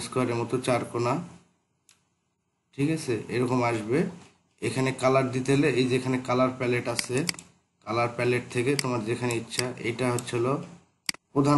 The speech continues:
কালারগুলো, primary কালারগুলো এখানে আছে, এবং এটা হচ্ছে হলো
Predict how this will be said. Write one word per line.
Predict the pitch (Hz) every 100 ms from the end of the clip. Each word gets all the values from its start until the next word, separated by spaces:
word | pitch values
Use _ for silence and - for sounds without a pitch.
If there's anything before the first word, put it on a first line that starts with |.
| 139
কালারগুলো, | 123 117 104 104 95 90 - -
primary | 139 139 135 127 117
কালারগুলো | 110 104 107 117 110
এখানে | 113 110 107
আছে, | - 151 175 175 - _ _ -
এবং | 131 160 175 - 135
এটা | 139
হচ্ছে | 135 -
হলো | 165